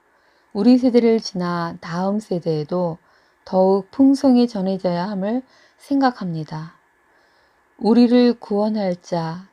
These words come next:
그 이름 예수를 믿습니다. 예수 이름이 땅끝까지 전파되길 소망합니다. 다음 세대에도 더욱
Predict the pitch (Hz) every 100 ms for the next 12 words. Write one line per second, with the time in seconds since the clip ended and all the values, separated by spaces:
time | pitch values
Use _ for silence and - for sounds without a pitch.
0 | _ - 214 220 185 180 180 180 185 180
1 | 185 - 175 170 180 202 175 190 202 185
2 | 160 156 160 180 _ _ _ _ _ _
3 | _ - 208 233 - 262 220 180 180 175
4 | 175 - 247 247 240 185 170 180 170 -
5 | 190 190 254 240 208 190 175 185 247 240
6 | 233 185 160 156 156 160 _ _ _ _
7 | _ _ _ - 190 196 196 202 - 170
8 | 165 160 156 208 262 285 _ _ _ _
9 | _ - 196 190 196